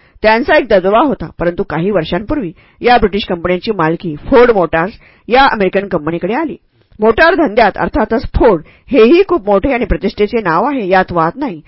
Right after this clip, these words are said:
फोर्ड मोटार्सच्या स्वतःच्याही गाड्या आहेत, ब्रँड्स आहेत, त्यामुळे त्यांनी या ब्रिटिश ब्रँड्सला जग्वार आणि लँड रोव्हरला फारसे उत्तेजन दिले नाही, किंवा त्या आक्रमकपणे विकल्या नाहीत. नंतर त्यांनी हे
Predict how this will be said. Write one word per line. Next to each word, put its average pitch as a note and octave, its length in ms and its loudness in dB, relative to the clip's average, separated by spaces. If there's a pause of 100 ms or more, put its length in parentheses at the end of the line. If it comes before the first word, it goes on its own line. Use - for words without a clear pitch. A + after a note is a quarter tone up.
(300)
फोर्ड D#4 240 4
मोटार्सच्या A3 500 0
स्वतःच्याही F#3 460 0
गाड्या G3 280 0
आहेत, C#4 160 -6 (320)
ब्रँड्स A#3+ 440 0
आहेत, G3+ 180 -6 (140)
त्यामुळे G3 380 0 (300)
त्यांनी B3+ 200 0
या F4 100 2
ब्रिटिश A#3+ 340 -2
ब्रँड्सला F#3+ 460 -2 (100)
जग्वार G#3 500 2
आणि F3 260 -4 (280)
लँड B3 300 2
रोव्हरला G#3 400 4
फारसे F3 340 -2
उत्तेजन A3+ 340 -2
दिले F3+ 220 0
नाही, C4+ 180 -4 (320)
किंवा F#4 320 4 (280)
त्या B3+ 100 4
आक्रमकपणे A3+ 640 -2
विकल्या F#3+ 280 -2
नाहीत. B3+ 200 -6 (100)
नंतर G#3 460 0 (280)
त्यांनी A#3 360 -2
हे A#3+ 260 -2